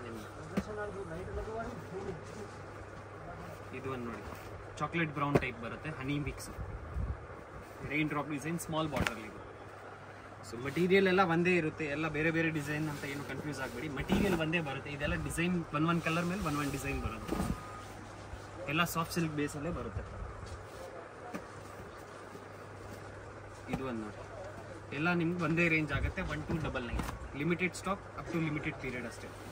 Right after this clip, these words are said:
ನೀವು within video upload ಆಗಿದೆ two days ಆಮೇಲೆ ನೀವು ಕೇಳಿದ್ರೆ ಅದು ಸಿಗೋದು ಡೌಟು. So ಆಗಿದೆ video uploads,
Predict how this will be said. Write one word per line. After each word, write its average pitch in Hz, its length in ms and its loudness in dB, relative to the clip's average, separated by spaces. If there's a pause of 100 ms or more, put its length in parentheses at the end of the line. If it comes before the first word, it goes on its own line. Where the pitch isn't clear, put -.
(720)
ನೀವು 120 120 -6 (100)
within 165 220 6 (100)
video 175 220 6
upload 175 280 2
ಆಗಿದೆ 170 240 2 (100)
two 170 160 4
days 175 240 4
ಆಮೇಲೆ 170 280 2
ನೀವು 160 120 2 (180)
ಕೇಳಿದ್ರೆ 165 340 2
ಅದು - 120 -4
ಸಿಗೋದು 147 320 0
ಡೌಟು. 139 240 -4 (560)
So - 80 -6 (140)
ಆಗಿದೆ 180 300 4 (100)
video 175 240 4
uploads, 196 360 -2